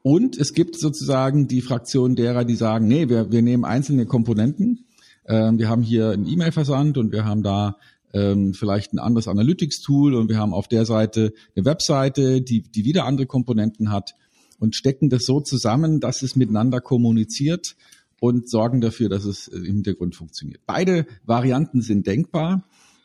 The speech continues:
Beide Varianten sind für Leute, die nicht so wahnsinnig viel Erfahrung haben,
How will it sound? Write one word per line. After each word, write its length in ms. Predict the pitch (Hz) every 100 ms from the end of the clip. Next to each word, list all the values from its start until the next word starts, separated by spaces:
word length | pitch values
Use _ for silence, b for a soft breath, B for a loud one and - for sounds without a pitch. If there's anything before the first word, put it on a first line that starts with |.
| b
Beide 260 | - 123 151
Varianten 540 | 131 127 117 135 143
sind 260 | 120 123 120
für 300 | - 120 113
Leute, 320 | 110 127 147
die 400 | 123 120 120 120
nicht 280 | 120 170 -
so 200 | 175 127
wahnsinnig 520 | 123 135 185 160 147
viel 160 | - 143
Erfahrung 560 | 107 113 110 123 104
haben, 360 | 95 90 101